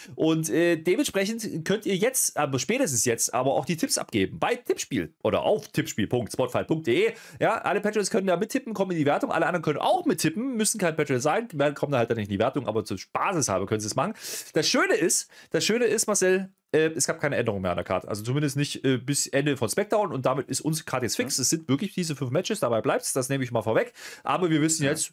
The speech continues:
Speaker 1: die Becky ist da und das, äh, macht vielleicht ein bisschen mehr Spaß auf dieses Wargames-Match der Frauen, also mir zumindest.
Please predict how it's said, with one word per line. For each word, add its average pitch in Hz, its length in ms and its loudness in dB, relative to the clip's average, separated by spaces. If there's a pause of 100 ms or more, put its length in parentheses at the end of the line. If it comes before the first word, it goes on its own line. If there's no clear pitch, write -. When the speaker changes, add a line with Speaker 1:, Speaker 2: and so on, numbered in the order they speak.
Speaker 1:
die 320 60 2
Becky 180 300 2
ist 123 160 0
da 120 140 4
und 214 220 0
das, 220 220 -2
äh, 196 520 2
macht 170 280 -2
vielleicht 165 240 0
ein 151 60 -4
bisschen 147 180 0
mehr 107 140 2
Spaß - 320 -4
auf 90 180 -2
dieses 90 320 -12
Wargames-Match 87 480 -2
der 92 120 -2
Frauen, 131 200 0
also 113 220 -2
mir 107 160 -4
zumindest. 92 420 -6